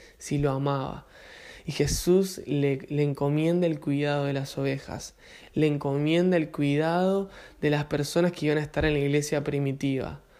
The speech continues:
Jesús entiende y sabe que somos humanos, sabe que hay momentos donde miramos por el retrovisor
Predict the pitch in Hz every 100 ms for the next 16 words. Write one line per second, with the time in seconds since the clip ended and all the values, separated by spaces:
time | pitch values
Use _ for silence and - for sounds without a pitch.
0 | - _ - - - - 165 185 185 170
1 | 151 170 185 165 143 139 165 160 143 139
2 | 135 147 143 139 143 139 135 131 135 -
3 | - - - - - - - 156 156 160
4 | 151 147 143 156 151 147 160 165 156 147
5 | 139 135 139 139 147 143 - 139 139 135
6 | 135 143 135 131 - 135 -